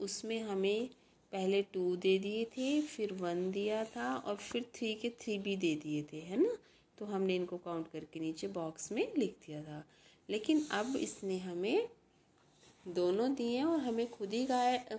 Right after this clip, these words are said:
खुद ही काउंट करने हैं कि total कितने हो गए। Next चलिए, चलिए ये है हमारे पास आइसक्रीम। ये कितनी आइसक्रीम्स हैं? वन और टू। तो यहाँ लिखेंगे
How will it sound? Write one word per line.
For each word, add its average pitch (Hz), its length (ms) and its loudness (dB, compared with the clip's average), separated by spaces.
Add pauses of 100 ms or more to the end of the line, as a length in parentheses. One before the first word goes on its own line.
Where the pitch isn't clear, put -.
खुद 220 220 -4
ही 247 420 4 (260)
काउंट 190 520 -4
करने 175 300 -2
हैं 190 100 -2
कि 233 80 -8 (120)
total 202 400 0
कितने 190 420 -2 (140)
हो 180 160 -2
गए। 147 160 0 (500)
Next 202 220 0
चलिए, 247 400 2
चलिए 202 400 0
ये 185 160 4
है 185 220 -2
हमारे 175 360 -4
पास - 460 4 (800)
आइसक्रीम। 254 1000 4 (540)
ये 180 180 -2
कितनी 196 300 -2
आइसक्रीम्स 247 580 0
हैं? 240 120 2
वन 196 640 2 (400)
और 196 140 0 (160)
टू। 156 100 -2 (1700)
तो 170 120 -14
यहाँ 165 140 -6
लिखेंगे 180 560 -2